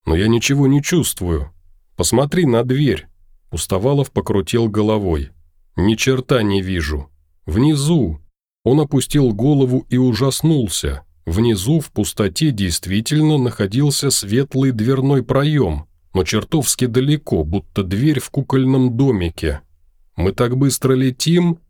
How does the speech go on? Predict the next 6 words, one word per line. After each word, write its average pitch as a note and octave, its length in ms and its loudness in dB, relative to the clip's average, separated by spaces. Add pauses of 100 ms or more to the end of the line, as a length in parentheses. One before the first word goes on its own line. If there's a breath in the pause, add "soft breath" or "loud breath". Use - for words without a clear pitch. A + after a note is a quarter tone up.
Вверх?» B2 640 -2 (500)
Пустовалова C3+ 600 0
охватила B2+ 580 0
какая-то C3 440 0
странная C#3 720 2
эйфория, C3+ 920 0